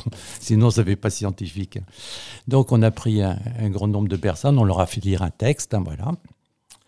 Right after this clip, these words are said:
Et puis après, on leur a donné, euh, une, euh, une, des complexes polyminéraux qui permettent de remettre en place la déglutition. Et on s'est aperçu, ben, du changement de la voix.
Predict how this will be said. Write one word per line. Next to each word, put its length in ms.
Et 80
puis 160
après, 220
on 40
leur 160
a 60
donné, 580
euh, 200
une, 420
euh, 400
une, 160
des 300
complexes 460
polyminéraux 1000
qui 140
permettent 460
de 100
remettre 380
en 40
place 340
la 220
déglutition. 680
Et 80
on 80
s'est 140
aperçu, 400
ben, 80
du 80
changement 380
de 100
la 40
voix. 240